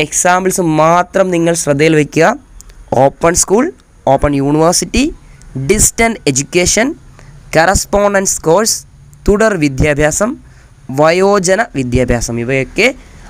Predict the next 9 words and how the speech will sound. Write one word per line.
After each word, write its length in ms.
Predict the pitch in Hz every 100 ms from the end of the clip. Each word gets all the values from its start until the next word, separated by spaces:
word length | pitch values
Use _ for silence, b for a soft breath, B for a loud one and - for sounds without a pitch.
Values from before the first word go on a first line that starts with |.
| B 135
അനൗപചാരികത്തിൻ്റെ 1300 | 160 170 190 190 185 185 175 160 156 156 - 143 240 247
കാറ്റഗറിയിൽ 520 | 123 127 127 139 226 269 131
വരുന്നതാണ്. 480 | 120 113 110 113 120 - B B B B B
ഇനി 140 | 214 226 - - - - - - 147
മൂന്നാമത്തെ 480 | 165 185 180 165 151 143
വളരെയധികം 580 | 151 165 156 143 147 160 135
ഇമ്പോർട്ടൻ്റ് 440 | 143 156 165 160
ആയിട്ടുള്ള 220 | 147 139 135
ഒരെണ്ണമാണ് 380 | 127 127 117